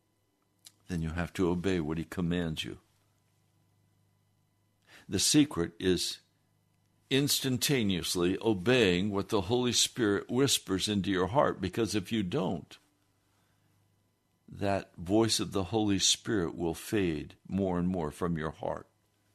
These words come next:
until you begin to recognize that you are far from Jesus. I remember when I was a boy, I read the story of Robin Hood.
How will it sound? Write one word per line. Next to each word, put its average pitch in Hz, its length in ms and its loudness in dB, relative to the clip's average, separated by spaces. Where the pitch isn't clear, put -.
until 104 300 0
you 120 180 6
begin 120 360 2
to 107 80 2
recognize 113 880 2
that 113 160 -2
you 123 160 0
are 104 80 2
far 160 460 4
from 82 280 -4
Jesus. - 560 -4
I 85 80 -6
remember 82 500 0
when 80 220 -2
I 87 80 -2
was 80 180 -6
a 82 60 -2
boy, 82 360 -2
I 78 100 -4
read 85 260 -4
the 80 80 -10
story 85 420 -2
of 73 140 -10
Robin 80 360 -6
Hood. 76 260 -4